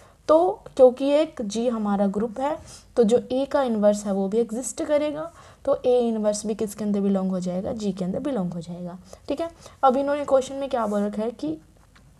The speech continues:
A dot x equal to B है, हमें क्या निकालना है इसका सॉल्यूशन, मतलब एक्स की वैल्यू। अब देखो ए इनवर्स हमारा ग्रुप के अंदर है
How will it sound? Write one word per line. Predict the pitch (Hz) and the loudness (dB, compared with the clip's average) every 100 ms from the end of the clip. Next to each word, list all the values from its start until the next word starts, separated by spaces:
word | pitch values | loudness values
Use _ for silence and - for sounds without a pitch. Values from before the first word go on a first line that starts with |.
| - | -10
A | 254 247 | 2 4
dot | 240 240 | 4 0
x | 226 - | -4 -6
equal | 202 196 196 | -6 -4 -4
to | 254 | -4
B | 214 180 | -2 -2
है, | 170 180 - - - | -4 -10 -16 -20 -4
हमें | 226 247 269 | -2 0 -2
क्या | 269 240 | 0 0
निकालना | 240 247 240 | 0 -2 -4
है | 240 | -4
इसका | 240 | -2
सॉल्यूशन, | 240 226 214 208 | 0 0 0 -2
मतलब | 220 208 226 | -4 -2 0
एक्स | 208 196 - | 0 -4 -10
की | - 302 | -4 -2
वैल्यू। | 247 170 170 180 - - - - | 0 -2 -4 -10 -16 -20 -10 2
अब | 285 269 | 2 4
देखो | 294 320 | 0 2
ए | - 285 | 2 2
इनवर्स | 285 285 277 285 277 | 2 0 -2 -2 -2
हमारा | 262 247 262 | -4 2 2
ग्रुप | 247 254 254 | 2 -2 -2
के | 254 | -2
अंदर | 247 254 | 2 2
है | 233 180 | 2 -4